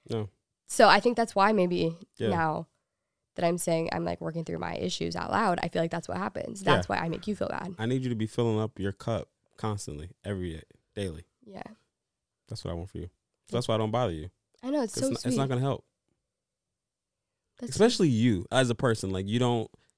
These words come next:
Speaker 1: you worry a lot about, about
Speaker 2: Yeah.
Speaker 1: certain things. So I'm not about to cause my worry when you're over here on that reformer getting stretched out.
Speaker 2: <laughs>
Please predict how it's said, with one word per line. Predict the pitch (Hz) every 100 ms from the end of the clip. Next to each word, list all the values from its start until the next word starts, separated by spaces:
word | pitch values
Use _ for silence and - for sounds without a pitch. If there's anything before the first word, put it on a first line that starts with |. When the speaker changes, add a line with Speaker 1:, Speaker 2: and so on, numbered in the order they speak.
| _
Speaker 1:
you | 139
worry | 117 131 110 85 - _
a | 87
lot | 82 67
about, | 65 67 - _
about | 107 98
Speaker 2:
Yeah. | -
Speaker 1:
certain | - 98
things. | 98 90 -
So |
I'm | 139
not | 131 127
about | 120 117
to | 107 95 - _ _ _ _
cause | - 120
my | 113
worry | 98 120 117
when | 104
you're | 107
over | 104
here | 110 110 101 98 98
on | 110
that | 107
reformer | 101 104 - 123 120 107
getting | 110 104
stretched | - 107 107 98
out. | 135 -
Speaker 2:
<laughs> | 262